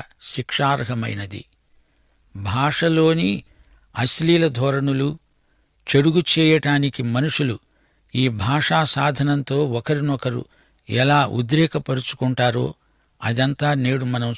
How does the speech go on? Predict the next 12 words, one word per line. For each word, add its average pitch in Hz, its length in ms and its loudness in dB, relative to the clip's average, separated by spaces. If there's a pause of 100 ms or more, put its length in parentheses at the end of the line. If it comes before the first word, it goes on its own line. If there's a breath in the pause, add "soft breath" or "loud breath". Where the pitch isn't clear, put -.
(120)
చూస్తూనే 131 400 -4
ఉన్నాం. 107 420 -6 (760)
భాష 123 480 -2
లేని 156 420 0
మానవ 143 460 2
జీవితం 123 640 -2 (220)
మూగబోతుంది. 117 960 -2 (500)
అది 117 180 0
అనూహ్యం. 113 580 -2 (920)
మానవ 147 460 0
కార్యకలాపాలు 135 1040 0
స్తంభించిపోతాయి. 123 1160 -4